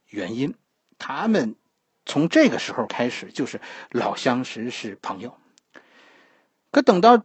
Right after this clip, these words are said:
赵胜死了，信陵君在赵国的日子就不好过了。秦国现在已经完全恢复过来了，于是又开始对魏国展开进攻。他，赵国是什么态度呢？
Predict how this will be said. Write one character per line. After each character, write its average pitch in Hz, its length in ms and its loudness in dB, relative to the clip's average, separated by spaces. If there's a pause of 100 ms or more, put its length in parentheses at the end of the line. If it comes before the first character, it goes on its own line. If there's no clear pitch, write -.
(100)
赵 277 300 10
胜 277 300 8
死 104 340 -6
了， 135 140 2
信 254 280 6
陵 165 200 6
君 233 240 4
在 208 160 6
赵 233 320 6
国 120 180 -2
的 147 100 4
日 160 220 0
子 - 140 -6
就 107 420 -6 (640)
不 - 80 2
好 98 200 2
过 120 200 -4
了。 - 80 -16 (1000)
秦 269 440 8
国 151 160 6
现 143 180 4
在 131 160 4
已 104 100 -4
经 113 220 -10
完 113 160 -4
全 120 180 -4
恢 131 200 -2
复 113 120 -10
过 98 160 -10
来 92 120 -14
了， 107 100 -10
于 127 160 0
是 170 140 0
又 240 280 8
开 143 220 2
始 110 180 -8
对 127 200 -2
魏 147 180 2
国 113 160 -6
展 110 140 -10
开 123 100 -8
进 110 180 -6
攻。 120 160 -6 (600)
他， 294 340 4
赵 320 320 10
国 147 220 6
是 160 100 2
什 139 140 4
么 180 60 4
态 175 220 8
度 147 140 2
呢？ 143 160 0